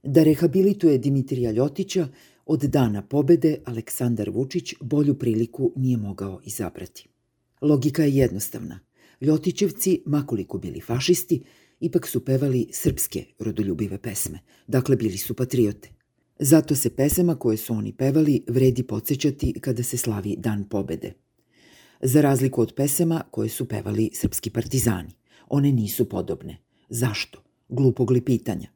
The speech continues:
Pa zato što im je komandovao Hrvat, a Hrvati su vekovni srpski neprijatelji.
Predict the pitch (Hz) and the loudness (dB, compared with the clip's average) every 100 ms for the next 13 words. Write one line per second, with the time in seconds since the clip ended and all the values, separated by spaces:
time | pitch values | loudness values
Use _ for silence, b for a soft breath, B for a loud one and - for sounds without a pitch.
0 | b b b 135 127 113 120 - 113 92 | b b b -2 2 2 0 -2 -2 -2
1 | 92 - 101 104 95 87 - - 131 135 | -4 -4 -2 -2 -2 -6 -8 -4 2 4
2 | 160 - b b b 160 175 120 120 120 | 2 -2 b b b 0 2 2 0 -4
3 | - 123 - 107 117 - 101 98 - - | -2 -4 -4 -2 -4 -2 -6 -6 -6 -6
4 | - 123 117 110 98 80 - - | -2 2 2 2 0 -2 -6 -12